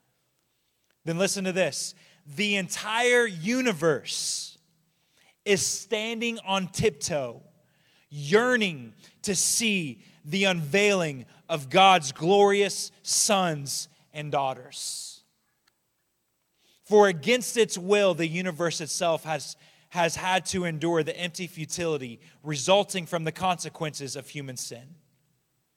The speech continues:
Everything that you see around you, all the darkness,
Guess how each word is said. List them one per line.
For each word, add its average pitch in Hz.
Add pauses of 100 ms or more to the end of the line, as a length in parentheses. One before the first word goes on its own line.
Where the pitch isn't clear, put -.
(720)
Everything 185
that 175
you 170
see 170
around 139
you, 113 (840)
all 160
the 151
darkness, 170